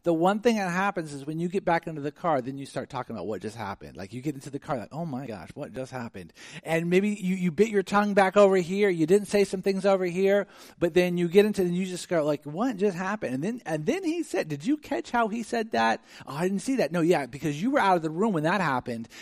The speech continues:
And so then when you came back in, and what you do is you recount the story. And what you're trying to do is put all the pieces back together again.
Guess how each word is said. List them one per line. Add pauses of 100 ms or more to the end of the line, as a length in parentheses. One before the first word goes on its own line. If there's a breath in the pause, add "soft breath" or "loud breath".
(100)
And
so
then (100)
when
you
came
back
in, (160 loud breath)
and
what
you
do
is
you
recount
the
story.
And
what
you're
trying
to
do
is
put
all
the
pieces
back
together
again.